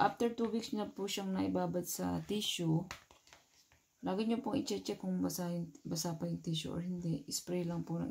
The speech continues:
spray. Yan. Tapos po, after two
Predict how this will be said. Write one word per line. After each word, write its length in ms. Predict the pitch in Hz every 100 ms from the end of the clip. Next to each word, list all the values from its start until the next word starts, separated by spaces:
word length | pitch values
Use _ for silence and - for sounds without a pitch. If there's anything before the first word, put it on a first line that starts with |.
| -
spray. 480 | - 156 156 170 190 _ _ _ _ - - _ _ _ _ 156
Yan. 240 | 160 160 156 - - - - - - _ - _ _ _ - - - _ _ _
Tapos 440 | 170 185 202 214
po, 240 | - 185 190
after 320 | - - 190
two 240 | 190 254